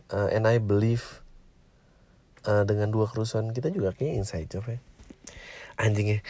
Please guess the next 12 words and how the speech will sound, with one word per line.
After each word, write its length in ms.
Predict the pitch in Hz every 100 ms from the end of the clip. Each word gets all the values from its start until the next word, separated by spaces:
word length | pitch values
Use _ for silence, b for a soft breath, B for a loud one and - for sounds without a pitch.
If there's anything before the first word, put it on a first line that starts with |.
| B -
ini 80 | 123
statement 400 | 127 98 120 120
bahaya 180 | 101 98
banget. 220 | 107 117
Nggak, 180 | 139 151
nggak, 100 | 143
I 80 | 139
don't 160 | 165 147
believe, 220 | 139 156
deng. 160 | 160 160
<laughs> 40 | - - - - - - - - - 180 - - 185 - - 220 - - - _ _ _ _ _ - B B B B B B B B B B
Ah, 880 | - 151 151 143 143 139 135 127 127